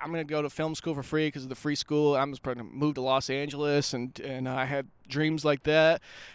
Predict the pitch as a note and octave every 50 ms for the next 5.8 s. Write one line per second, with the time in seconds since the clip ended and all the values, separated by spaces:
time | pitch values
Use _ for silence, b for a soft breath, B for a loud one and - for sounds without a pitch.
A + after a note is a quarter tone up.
0 | B - D#3 D#3+ D#3+ E3 E3 E3 D#3 C#3 D#3 D3+ C3+ - - D#3+ - - D3+ D3+
1 | D3+ D3+ D3+ C#3+ C#3 C#3 C#3 C3+ - - D3+ D3+ D3 D3 C#3 C3+ C3+ C#3+ C#3+ C#3+
2 | C#3+ C#3 C3+ C3+ C3+ B2 C3 B2+ B2+ B2 - C#3 C#3 C3+ C#3+ C#3 - - - -
3 | C3 C#3+ - - - D3+ C#3+ - C#3+ B2 A#2+ - - A#2+ B2+ B2+ B2+ B2+ C3 -
4 | C#3 B2+ B2 B2+ C3 A#2+ B2+ B2 B2+ C3+ C3+ C3 A#2+ A2+ B2+ B2 B2+ B2+ C3 C3
5 | B2+ B2 B2 A#2 B2 B2 B2 A#2+ B2+ A#2+ - C#3+ B2+ - - C3